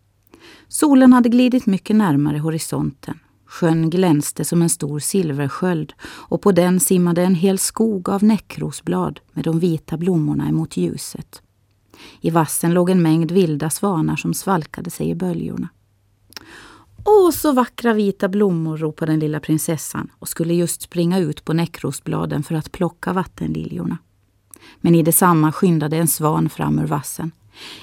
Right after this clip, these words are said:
"Inte gå på vattnet, inte gå på vattnet", ropade den och sträckte halsen emot prinsessan. "Du kan drunkna,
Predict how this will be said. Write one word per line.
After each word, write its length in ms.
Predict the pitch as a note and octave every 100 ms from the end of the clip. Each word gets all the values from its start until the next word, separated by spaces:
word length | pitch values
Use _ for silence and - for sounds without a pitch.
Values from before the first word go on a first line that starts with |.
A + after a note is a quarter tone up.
| -
"Inte 340 | G4+ F4 -
gå 220 | D#4+ D#4 D4
på 120 | D4
vattnet, 580 | D4 - - G#3 - _
inte 320 | F#4 G4 - D4+
gå 200 | D4+ D4
på 140 | D4
vattnet", 640 | C#4+ E4+ - G#3+ F3+ - _ _ -
ropade 380 | E3 D3+ D#3+ D#3+
den 40 |
och 80 | D#3+
sträckte 420 | - D#3+ - F#3
halsen 420 | F#3+ F3 - E3
emot 260 | D#3+ D#3+ -
prinsessan. 600 | F3 E3 E3+ - - F3+ _ _ - - -
"Du 100 | -
kan 240 | - E4 E4+
drunkna, 580 | F4+ F4 C4+ - D4